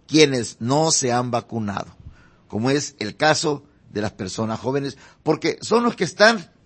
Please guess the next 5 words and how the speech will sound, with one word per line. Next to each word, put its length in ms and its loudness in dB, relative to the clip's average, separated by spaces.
en 120 0
mayor 320 2
riesgo. 500 0
Y 120 -6
significa 760 -2